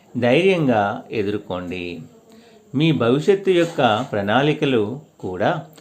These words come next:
ఎప్పుడు ఎవ్వరికీ చెప్పుకోకూడదు. ఎందుకు అంటే, అవి మీ శత్రువుల వరకు చేరితే, వారు మీ దారికి ఏ విధంగానైనా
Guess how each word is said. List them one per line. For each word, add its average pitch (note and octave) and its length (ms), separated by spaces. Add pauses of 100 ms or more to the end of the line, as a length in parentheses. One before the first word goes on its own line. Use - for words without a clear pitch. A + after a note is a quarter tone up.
(280)
ఎప్పుడు D#3 640
ఎవ్వరికీ B2 760 (100)
చెప్పుకోకూడదు. G#2 1120 (1120)
ఎందుకు D#3 440
అంటే, C#3 560 (1000)
అవి E3 180
మీ D3+ 240
శత్రువుల C3+ 500
వరకు C#3+ 340
చేరితే, A2+ 800 (760)
వారు B2+ 580
మీ A2+ 200
దారికి A2 840 (400)
ఏ D#3 200
విధంగానైనా C#3+ 1160